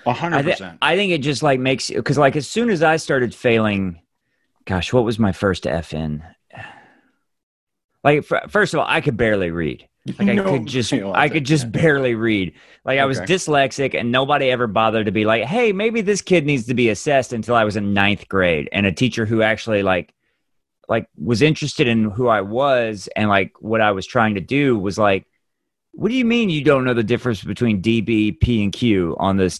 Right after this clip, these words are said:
Speaker 2: chart?" I was like,
Speaker 1: Right.
Speaker 2: "Well, like, they're out there, so it's hard to figure out what the order is. I can tell when they're in order, but I can't
Speaker 1: Mm-hmm.
Speaker 2: tell when they're just out there." And she was like, "Jesus,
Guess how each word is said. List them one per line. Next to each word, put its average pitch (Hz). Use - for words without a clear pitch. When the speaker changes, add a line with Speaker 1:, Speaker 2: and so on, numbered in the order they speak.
Speaker 2:
chart?" 90
I 107
was 120
like, 135
Speaker 1:
Right. 92
Speaker 2:
"Well, 147
like, 135
they're 143
out 143
there, 120
so 117
it's 110
hard 127
to 117
figure 123
out 104
what 101
the 98
order 104
is. 87
I 135
can 101
tell 135
when 110
they're 98
in 92
order, 95
but 87
I 85
can't 107
Speaker 1:
Mm-hmm. 101
Speaker 2:
tell 101
when 92
they're 87
just 85
out 104
there." 73
And 147
she -
was 165
like, 165
"Jesus, 233